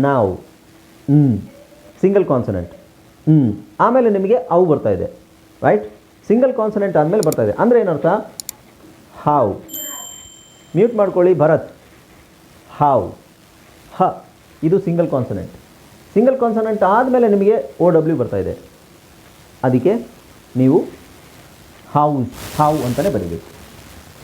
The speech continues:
ಸಿಂಗಲ್ ಕಾನ್ಸನೆಂಟ್ ಆದಮೇಲೆ ಕೊನೆಗೆ, ಸಿಂಗಲ್ ಕಾನ್ಸನೆಂಟ್ ಆದಮೇಲೆ ಕೊನೆಗೆ ಒಂದು ಆ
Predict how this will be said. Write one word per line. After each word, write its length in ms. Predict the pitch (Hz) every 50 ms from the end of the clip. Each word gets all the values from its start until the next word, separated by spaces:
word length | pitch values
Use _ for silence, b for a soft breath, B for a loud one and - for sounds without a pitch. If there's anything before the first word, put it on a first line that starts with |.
| - - - - - - -
ಸಿಂಗಲ್ 300 | 170 180 208 233 233 226 185
ಕಾನ್ಸನೆಂಟ್ 400 | 180 175 175 180 170 165 151 143
ಆದಮೇಲೆ 400 | 131 120 110 104 104 107 143 202 254 262 - - - - - - - - - - - - - - - - - -
ಕೊನೆಗೆ, 400 | 156 156 156 180 190 156 101 87 - - - - - - - - - - - - - - - - - - - - - - - - - - - -
ಸಿಂಗಲ್ 260 | 147 147 160 185 180 -
ಕಾನ್ಸನೆಂಟ್ 400 | 160 156 156 165 147 147 131 127
ಆದಮೇಲೆ 380 | 120 117 113 107 110 123 170 208 202 - - - - - -
ಕೊನೆಗೆ 400 | - 143 135 131 120 107 117 160 240 - - - - - - - - - - - - - - - - - - - - - - - - -
ಒಂದು 160 | 139 156 170 -
ಆ 60 | 160